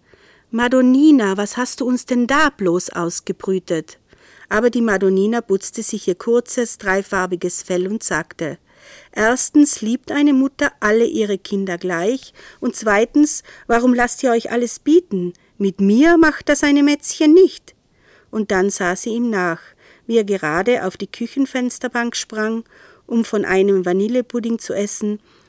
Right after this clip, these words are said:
der dort abkühlen sollte, und schnurrte. Ach, und irgendwie finde ich ihn auch süß, den kleinen Racker. „Süß?“, gackerten die Hühner empört. „Er erpresst uns und ist batzig.“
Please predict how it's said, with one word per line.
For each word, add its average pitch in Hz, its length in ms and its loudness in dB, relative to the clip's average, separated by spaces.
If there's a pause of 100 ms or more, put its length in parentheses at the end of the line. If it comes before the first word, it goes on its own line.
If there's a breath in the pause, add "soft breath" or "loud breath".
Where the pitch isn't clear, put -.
(160 loud breath)
der 208 100 0
dort 214 260 -4
abkühlen 180 540 -4
sollte, 165 600 -6 (220)
und 247 160 -2
schnurrte. 180 600 -4 (640 soft breath)
Ach, - 560 0 (500 loud breath)
und 269 200 2
irgendwie 294 480 4
finde 262 300 2
ich 240 200 -6
ihn 240 120 -4
auch 226 160 -4
süß, 202 420 -4
den 196 160 -4
kleinen 185 400 -2
Racker. 185 540 -6 (580 soft breath)
„Süß?“, 349 640 4 (340 soft breath)
gackerten 311 460 2
die 294 140 6
Hühner 302 260 6
empört. 294 560 2 (380 soft breath)
„Er 254 80 0
erpresst - 480 -2
uns 226 240 0
und 240 100 -4
ist - 180 -8
batzig.“ - 600 -4